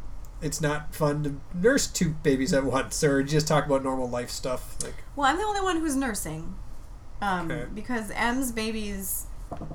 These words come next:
Speaker 2: were in the nicu, so
Speaker 1: Okay.
Speaker 2: she's pumping a lot, and she tries to nurse them, and I said, "Good job, like, that's a lot of time." But they still don't, they're not, they still don't know how to do the nursing, the latching and stuff. They're still working on that.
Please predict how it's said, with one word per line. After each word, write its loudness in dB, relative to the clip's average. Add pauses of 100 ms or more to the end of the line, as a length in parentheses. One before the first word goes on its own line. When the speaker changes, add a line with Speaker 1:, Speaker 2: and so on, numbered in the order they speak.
Speaker 2:
were 2
in 0
the 0
nicu, -4
so -2 (320)
Speaker 1:
Okay. 2 (200)
Speaker 2:
she's -4
pumping 0
a -2
lot, 0
and -6
she -4
tries 2
to -4
nurse -4
them, -4
and -6
I -2
said, -4 (1080)
"Good -2
job, 2
like, -4
that's -2
a 0
lot 2
of -4
time." -4 (960)
But -2
they 0
still 0
don't, 0
they're 0
not, -4 (1000)
they -2
still -2
don't 0
know -2
how 2
to -6
do -2
the 0
nursing, -2 (560)
the -2
latching -4
and -6
stuff. -2
They're -2
still -2
working -4
on -4
that. -4